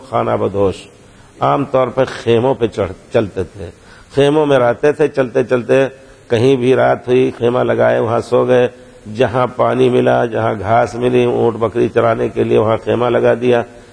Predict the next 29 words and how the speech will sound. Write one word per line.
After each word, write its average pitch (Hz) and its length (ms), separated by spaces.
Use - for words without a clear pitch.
اسی 139 280
طرح 139 180
زندگی 127 340
گزر 131 220
رہی 123 160
تھی، 127 140
وہاں 123 220
سے 123 140
پانی 120 340
اور 123 80
چارہ 120 360
ختم 123 260
ہوا، 123 100
پھر 131 200
کہیں 127 220
ڈھونڈنے 120 360
چلے 120 320
گئے، 127 200
خانہ 123 280
بدوش 120 440
رہتے 110 320
تھے۔ 131 240
عام 143 320
طور 131 240
پر 127 180
خیموں 123 340
میں 139 120
رہتے 131 340
تھے 143 280